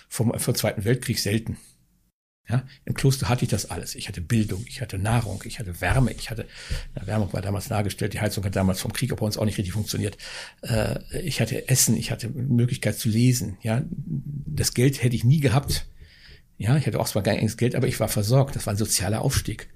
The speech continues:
Heute ist Eintritt in ein Kloster meist mit einem sozialen Abstieg verbunden.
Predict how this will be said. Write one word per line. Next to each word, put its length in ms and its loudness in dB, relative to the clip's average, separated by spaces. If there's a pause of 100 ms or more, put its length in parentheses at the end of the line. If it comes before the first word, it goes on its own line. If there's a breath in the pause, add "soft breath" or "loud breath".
(480 loud breath)
Heute 180 6
ist 100 4
Eintritt 260 4
in 60 6
ein 80 4
Kloster 440 4
meist 300 6
mit 120 2
einem 100 4
sozialen 400 0
Abstieg 360 0
verbunden. 400 -8